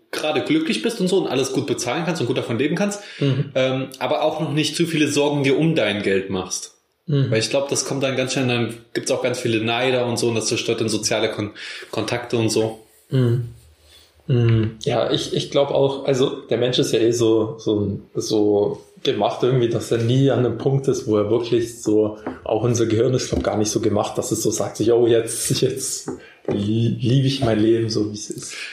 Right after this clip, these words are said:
Speaker 1: Ja, aber das finde ich auch gut, weil sonst würden wir ja immer, dann sonst hätten wir ja nie den Anspruch, was zu verbessern.
Speaker 2: Mhm.
Speaker 1: Und so ist eben so ein kleiner Druck immer dabei, dass man ja doch ein bisschen mehr, das hatten wir, glaub ich, auch vorher mal erwähnt, ich glaub,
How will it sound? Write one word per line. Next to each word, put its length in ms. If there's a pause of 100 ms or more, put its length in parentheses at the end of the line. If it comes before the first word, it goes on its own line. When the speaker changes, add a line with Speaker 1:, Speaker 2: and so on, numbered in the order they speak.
(120)
Speaker 1:
Ja, 260
aber 160
das 140
finde 160
ich 80
auch 120
gut, 320
weil 120
sonst 360
würden 240
wir 100
ja 100
immer, 300
dann 520
sonst 180 (300)
hätten 280
wir 80
ja 60
nie 140
den 180
Anspruch, 380
was 160
zu 80
verbessern. 560 (340)
Speaker 2:
Mhm. 360 (1200)
Speaker 1:
Und 160
so 220
ist 260
eben 220
so 80
ein 80
kleiner 280
Druck 280
immer 180
dabei, 440
dass 220
man 460
ja 80
doch 220
ein 80
bisschen 320
mehr, 420 (140)
das 160
hatten 200
wir, 120
glaub 180
ich, 120
auch 100
vorher 260
mal 200
erwähnt, 220
ich 220
glaub, 160